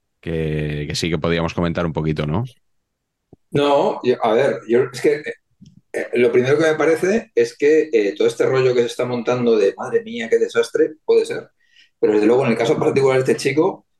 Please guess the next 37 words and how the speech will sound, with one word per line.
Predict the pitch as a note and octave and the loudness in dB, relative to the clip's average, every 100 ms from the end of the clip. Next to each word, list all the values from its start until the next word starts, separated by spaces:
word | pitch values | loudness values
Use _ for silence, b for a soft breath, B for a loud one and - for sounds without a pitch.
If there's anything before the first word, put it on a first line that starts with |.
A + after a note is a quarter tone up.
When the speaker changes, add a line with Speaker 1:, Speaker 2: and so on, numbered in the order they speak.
| _ | _
Speaker 2:
si | - G#2+ | -4 -2
a | |
mí | G2+ B2+ | -2 -2
me | C3 | 0
ponen, | C3+ C3 A2+ G2+ - _ | 0 0 -2 -4 -10 _
lo | G2 | -2
que | A#2 | 0
sea, | - A#2+ - | 0 0 0
cuatro | A#2+ C3 B2+ | 0 2 2
mi-, | B2+ B2+ | 0 -2
cuatro | C3 A#2 C3 B2 | -2 0 2 2
años | A#2+ A2+ | 2 0
a | |
veinte | A2+ A#2+ A2+ | 2 2 2
millones, | A#2 A2 B2 E3 A3 - _ _ _ _ _ _ _ _ - - _ _ - B | 2 2 2 0 -2 -6 _ _ _ _ _ _ _ _ -20 -20 _ _ -20 B
vamos, | - A2 - - - | -8 -6 -6 -8 -8
o | |
sea, | - D#2+ - - - - - | -6 -2 -2 -2 -8 -14 -6
ya | - | -4
está, | - D#3 | -2 -2
si | - | 0
es | |
que | A#2 | 2
no | A#2+ | 2
tengo | C3 | 2
mucho | C3 B2+ B2+ | 4 4 2
más | A#2 | 2
que | A2+ | 0
decir, | G#2+ C#3 A#2+ | 2 0 0
me | G#2 | 2
voy, | G2+ A2+ D3 | 4 4 4
gano | C3+ B2 | 2 2
los | B2 A#2+ | 2 2
ochenta | A#2 D3+ D3 E3+ - A2 | 0 -4 -2 -4 -4 0
y | |
luego | A2+ A2+ | 4 4
ya | A#2 C3 | 4 2